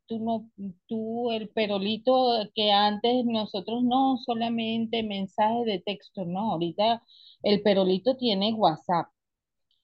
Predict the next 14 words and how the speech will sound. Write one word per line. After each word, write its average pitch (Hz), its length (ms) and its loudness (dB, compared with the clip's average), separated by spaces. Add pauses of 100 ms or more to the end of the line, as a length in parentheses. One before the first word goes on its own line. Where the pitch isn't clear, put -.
Entonces, 277 680 2
las 247 240 0
tecnologías 254 680 0
ahorita 226 360 -2
en 233 120 -2
el, 185 440 -6
los 196 140 0
adolescentes 185 800 -2 (140)
es 208 440 -2 (1700)
primordial 180 800 0 (140)
para 175 300 2
todos, 156 580 -4 (400)
para 170 260 2
todos. 165 520 -4